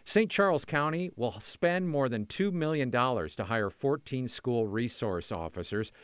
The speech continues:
for schools in unincorporated Saint Charles County,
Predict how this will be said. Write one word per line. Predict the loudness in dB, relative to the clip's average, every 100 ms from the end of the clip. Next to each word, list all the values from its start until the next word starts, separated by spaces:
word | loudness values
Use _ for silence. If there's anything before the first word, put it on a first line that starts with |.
| -20 -8
for | 0 0
schools | 2 2 4 2
in | 0
unincorporated | -2 -4 -2 0 0 2 2 2
Saint | -2 -4 -4
Charles | -2 0 0 -2
County, | -4 -4 -2 -4